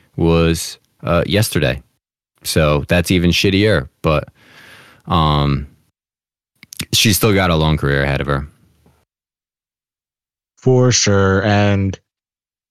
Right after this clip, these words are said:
Speaker 2: I don't know what P T O she may or may not have had if she was already doing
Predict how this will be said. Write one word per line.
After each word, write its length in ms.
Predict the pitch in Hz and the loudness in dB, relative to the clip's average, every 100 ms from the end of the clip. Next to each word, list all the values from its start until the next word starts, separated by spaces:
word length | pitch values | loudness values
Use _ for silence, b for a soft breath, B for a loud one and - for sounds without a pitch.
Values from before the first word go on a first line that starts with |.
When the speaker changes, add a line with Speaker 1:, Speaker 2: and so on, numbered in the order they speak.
| _ | _
Speaker 2:
I 140 | 113 117 | 0 2
don't 200 | 117 101 | 2 2
know 460 | 98 98 98 98 95 | 2 2 2 0 0
what 260 | 98 92 - | -2 -2 -2
P 160 | 95 | -4
T 240 | - 95 90 | -2 -2 0
O 140 | 92 | 0
she 180 | - 92 | -2 0
may 220 | 90 90 | 0 2
or 100 | 90 | 0
may 160 | 87 85 | 0 0
not 320 | 85 82 - | -2 -2 -2
have 200 | 90 80 | -2 0
had 400 | 80 87 87 87 | 0 2 2 0
if 120 | 82 | -2
she 160 | - 90 | -2 -2
was 180 | 80 | 0
already 240 | 85 78 85 | -2 -2 -2
doing 540 | 85 82 80 80 80 | 0 0 0 -2 -4